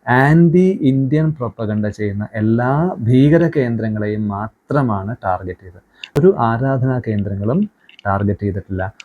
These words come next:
ഒരു സിവിലിയനെ പോലും നമ്മൾ ദ്രോ-, ദ്രോഹം ചെയ്തിട്ടില്ല. ആ, ആർമി ക്യാമ്പുകൾക്കും യാതൊരു ദ്രോഹവും ചെയ്തിട്ടില്ല. ഭാരതത്തിന് മാത്രമല്ല, ലോകത്തിന്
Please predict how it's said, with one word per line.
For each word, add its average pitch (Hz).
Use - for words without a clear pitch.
ഒരു 165
സിവിലിയനെ 175
പോലും 107
നമ്മൾ 104
ദ്രോ-, 104
ദ്രോഹം 107
ചെയ്തിട്ടില്ല. 95
ആ, 95
ആർമി 147
ക്യാമ്പുകൾക്കും 113
യാതൊരു 101
ദ്രോഹവും 101
ചെയ്തിട്ടില്ല. 101
ഭാരതത്തിന് 120
മാത്രമല്ല, 143
ലോകത്തിന് 147